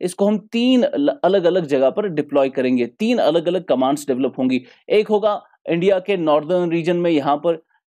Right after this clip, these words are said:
ये नॉर्दर्न कमांड होगी, ये चाइना के साथ हम बनाएंगे, चाइना के साथ, यानी चाइना के साथ जब हमारा कभी फेस ऑफ होगा, तो उसमें इंडियन नेवी, इंडियन एयर फोर्स और इंडियन आर्मी को इस्तेमाल करने के लिए हमारे पास नॉर्दर्न कमांड होगी। यहाँ पर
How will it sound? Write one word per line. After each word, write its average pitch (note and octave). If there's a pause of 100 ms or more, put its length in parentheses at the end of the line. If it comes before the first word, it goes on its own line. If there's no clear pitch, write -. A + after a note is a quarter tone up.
ये E3+
नॉर्दर्न E3
कमांड E3
होगी, D#3+
ये D#3+
चाइना D#3
के E3+
साथ E3
हम D3+
बनाएंगे, D#3
चाइना C#3+
के D#3
साथ, D#3+ (340)
यानी F3
चाइना F3+
के F#3+
साथ F#3+
जब E3+
हमारा E3 (180)
कभी D#3+
फेस C#3+
ऑफ E3+
होगा, F3 (260)
तो D3
उसमें G3 (220)
इंडियन F3+
नेवी, F3+
इंडियन E3+
एयर F3
फोर्स F#3+
और E3
इंडियन D#3+ (320)
आर्मी E3+
को F#3
इस्तेमाल D#3+
करने C#3+
के C#3
लिए D#3
हमारे C3
पास D#3+
नॉर्दर्न C3+
कमांड C#3
होगी। C#3
यहाँ B2+
पर C3